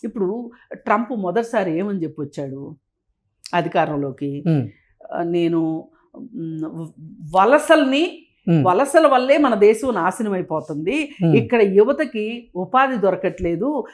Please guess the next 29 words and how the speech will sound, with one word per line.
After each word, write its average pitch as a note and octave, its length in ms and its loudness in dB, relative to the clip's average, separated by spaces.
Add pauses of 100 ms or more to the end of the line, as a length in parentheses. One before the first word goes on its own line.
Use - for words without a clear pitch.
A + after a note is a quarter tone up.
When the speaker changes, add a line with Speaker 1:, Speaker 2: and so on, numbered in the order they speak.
(140)
Speaker 1:
మన A3+ 160 0
సంపదనంతా A#3+ 720 0
ప్రపంచంలో A3+ 720 -2
వాళ్ళందరూ F3+ 480 2
దోచుకుంటున్నారు. F3+ 1000 -4 (160)
Speaker 2:
Hmm. E3 180 2
Speaker 1:
మీ C4 100 2
అందరి C4 480 4
కోసం D4 320 4
నేను A#3 220 -4
వచ్చాను. A3 480 -2
నన్ను G#3+ 240 -2
భగవంతుడు A3+ 520 2
పంపించిన G3 480 -4
దూతను G#3+ 360 2
అనుకోండి, F#3+ 480 -4 (260)
అదనుకోండి, C#4+ 540 4
ఇదనుకోండి A#3+ 580 2
అని A3 160 0
చెప్పి D#4+ 320 0 (240)
ఆయన A3+ 280 2 (140)
కబుర్లు G#3+ 320 2
చెప్పి F#3+ 280 2
వచ్చాడు. E3 340 -2
Speaker 2:
Hmm. F3 300 2 (400)
Speaker 1:
వచ్చి C4 520 2
ఏమీ D4 160 8 (120)
చేయలా. D#3+ 260 2 (240)
Speaker 2:
Hmm. C3+ 220 2